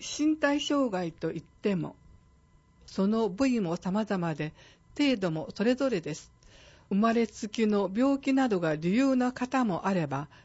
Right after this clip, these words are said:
中途の事故や病気が理由の方もあるので、不自由さもその辛さの感じ方も、その人によって大きく異なります。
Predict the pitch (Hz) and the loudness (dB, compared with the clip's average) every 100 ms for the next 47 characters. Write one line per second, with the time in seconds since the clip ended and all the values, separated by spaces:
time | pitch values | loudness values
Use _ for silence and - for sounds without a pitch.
0 | _ - - 269 262 254 247 226 247 220 | _ -6 0 2 4 2 2 2 0 2
1 | 170 160 165 220 226 214 214 208 202 208 | 2 2 0 0 0 0 2 4 2 2
2 | 262 262 254 254 254 220 165 196 202 165 | 4 4 2 2 0 0 0 0 0 -2
3 | 147 139 143 - - - - 220 202 285 | -2 -2 -6 -12 -20 -20 -6 -4 0 2
4 | 302 262 - 175 151 - - 196 196 269 | 2 0 -2 -4 -4 -4 0 2 2 2
5 | 277 254 226 185 185 196 220 226 220 208 | 2 2 0 -2 -2 -2 -2 -2 -2 -2
6 | 196 185 180 - - - - - 220 277 | 0 -2 -4 -8 -20 -20 -8 -2 2 2
7 | 277 320 269 196 160 - 165 247 277 262 | 0 2 4 4 0 0 0 2 0 -2
8 | 170 156 - - 196 196 190 175 175 | -6 -6 -6 -4 -2 0 -2 -2 -4